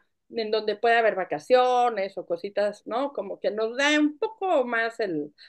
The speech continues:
antes de las posadas, que aparte allá en México se las avientan padrísimas, pero en esos tiempos antes del relajo de fin de año, ¿por qué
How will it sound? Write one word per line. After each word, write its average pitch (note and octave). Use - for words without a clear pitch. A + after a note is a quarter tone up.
antes F4+
de C4+
las F#3+
posadas, G3
que F#3
aparte G3+
allá G#3
en G3+
México F#3
se D3+
las D3
avientan E3+
padrísimas, G#3
pero C4
en D4+
esos G#4
tiempos B3
antes A3
del E3
relajo A3
de G3+
fin A3
de G3
año, G#3
¿por D4
qué G4+